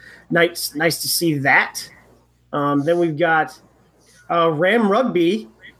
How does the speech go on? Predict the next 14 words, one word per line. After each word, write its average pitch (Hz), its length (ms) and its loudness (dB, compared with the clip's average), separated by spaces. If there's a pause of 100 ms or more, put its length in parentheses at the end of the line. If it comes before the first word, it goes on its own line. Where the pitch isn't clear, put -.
uh, 147 280 -2
signed 196 360 2
a 170 40 0
deal 208 460 0
with 180 300 2
M 180 180 0
L 170 200 2 (100)
R 254 160 0
for, 156 680 -2 (500)
uh, 147 420 2 (400)
six - 380 0
teams 226 420 0
will 175 300 2
receive, 165 640 -2